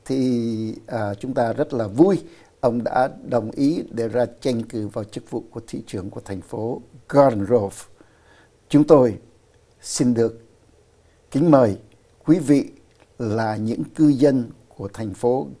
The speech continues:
Garden Grove xin dành lá phiếu vào tháng mười một này cho ông, để chúng ta có thêm một vị thị trưởng của thành phố Garden Grove, ờ, cùng với chúng tôi là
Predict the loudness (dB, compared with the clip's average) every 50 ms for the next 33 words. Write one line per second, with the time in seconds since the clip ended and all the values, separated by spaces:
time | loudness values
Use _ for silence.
0 | _ -6 -4 -4 -4 -4 -6 -6 -6 -6 -6 -6 -10 -18 _ _ _ _ -20 -20
1 | -20 -20 _ _ -10 -4 -2 2 2 2 6 8 6 6 6 4 2 4 2 2
2 | 2 2 2 2 2 2 2 0 0 0 0 -6 -4 -4 -2 -2 -2 -2 -4 -4
3 | -6 -8 -8 -8 -8 -2 -2 -2 0 0 -2 -2 -4 -10 _ _ _ _ -20 -20
4 | _ _ _ _ -6 -4 -4 -4 -6 -6 -6 -6 -4 0 0 0 0 0 -4 -8
5 | -10 0 4 4 4 4 2 0 4 4 4 4 4 -2 -8 -10 -12 -12 -10 -6
6 | -4 -4 -4 -4 -6 -16 _ _ _ _ _ _ _ _ _ _ _ _ _ _
7 | -2 -2 -2 0 0 -2 -2 -2 -4 -8 -12 -20 -20 _ -14 -14 -8 -8 -8 -8
8 | -8 -4 -2 -2 -2 -2 -2 -6 -8 -6 -4 -4 -2 -4 -4 -2 2 2 2 0
9 | -2 -14 -20 -20 _ _ _ _ _ _ -8 -8 -8 -8 -4 -6 -4 -4 -2 -2
10 | -4 -2 -4 -6 -2 0 0 0 0 0 -4